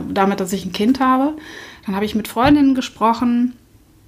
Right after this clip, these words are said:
die ähnliche Erfahrungen haben und die dann gesagt haben, „Ja, Nora, es wird keiner gründen.“ Also gründe es.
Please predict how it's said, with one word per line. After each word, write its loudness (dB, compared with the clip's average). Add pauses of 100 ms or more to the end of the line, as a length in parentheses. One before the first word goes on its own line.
(420)
die 0
ähnliche 4
Erfahrungen -2
haben -4
und -6
die -6
dann -2
gesagt -6
haben, -8
„Ja, -6
Nora, -2
es -6
wird -6
keiner -4
gründen.“ 2 (800)
Also -2
gründe 0
es. -4